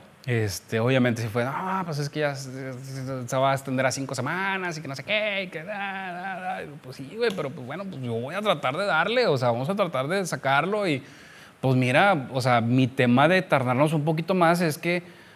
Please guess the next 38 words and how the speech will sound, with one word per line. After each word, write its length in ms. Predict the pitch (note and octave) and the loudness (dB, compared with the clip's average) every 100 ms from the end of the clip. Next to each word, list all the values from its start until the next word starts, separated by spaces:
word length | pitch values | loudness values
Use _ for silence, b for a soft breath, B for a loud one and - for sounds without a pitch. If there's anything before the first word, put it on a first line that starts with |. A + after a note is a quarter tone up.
| B | B
pues 160 | D3+ D3+ | 4 4
tampoco 380 | B2+ A2 A2+ D#3 | 2 2 0 2
puedo 480 | D3 C3 C#3+ D#3+ - | 6 6 6 4 2
retrasar 420 | C#3 C3 C3 B2+ | 0 2 2 6
los 140 | D3 D3+ | 4 4
clientes 280 | C3 D3 | 0 0
de, 80 | E3+ | 0
los, 340 | D#3 C#3 C3 A#2 | 0 2 0 0
los 240 | C3 A#2+ | -2 -2
trabajos 400 | - B2 G#2 D3+ | 2 2 2 2
de 60 | F3+ | 2
los 120 | D#3+ | 2
demás. 320 | A2+ D3 A3 | 4 4 4
Entonces, 340 | C3+ A#2 B2+ D3+ | 2 -2 0 0
pues 200 | C#3+ A#2 | 0 -6
tengo 360 | - A2+ D3 C#3+ | -4 -2 0 0
que 260 | D3 C#3 - | 0 0 -2
trabajar, 380 | - D3 A#2 B2+ | -2 0 0 0
o 60 | C3 | 0
sea, 100 | B2 | -2
tenemos 280 | A#2+ A2+ B2 | -2 -4 -4
que 60 | D#3 | -2
trabajar 320 | D#3+ B2+ B2+ | 2 2 4
a, 300 | D#3 C#3 C3 | 6 4 2
a 40 | |
marchas 340 | A2+ A2+ C3 C#3+ | -2 -2 -2 -6
forzadas 540 | B2 A#2+ F3 F#3 E3+ | -6 -2 0 2 0
y 40 | D3 | -2
tenemos 220 | D#3 C3 | -4 -6
que 60 | |
hacer 160 | - C#3+ | -4 0
esto, 240 | F3 E3+ | 0 0
tengo 140 | C#3+ C3+ | -4 -6
que 60 | |
hacer 120 | C#3 C#3+ | -6 -8
estos 160 | - | -4
movimientos, 480 | C3+ B2 D3 F3 D#3 | -2 0 -2 -2 -6
bla. 160 | C3+ D3+ | -6 -6